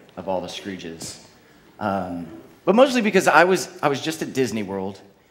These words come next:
and Disney World really brings out the bah humbug in me. But it actually makes me a Grinch. Okay, yeah, so, so let's go with Grinch.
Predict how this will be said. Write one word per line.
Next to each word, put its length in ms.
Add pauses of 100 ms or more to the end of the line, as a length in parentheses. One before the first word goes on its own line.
(340)
and 140
Disney 320
World 280
really 480
brings 380
out 320 (1500)
the 80
bah 300
humbug 500
in 100
me. 180 (2750)
But 100
it 40
actually 380
makes 220
me 140
a 60
Grinch. 320
Okay, 180
yeah, 140
so, 400
so 120
let's 200
go 100
with 180
Grinch. 360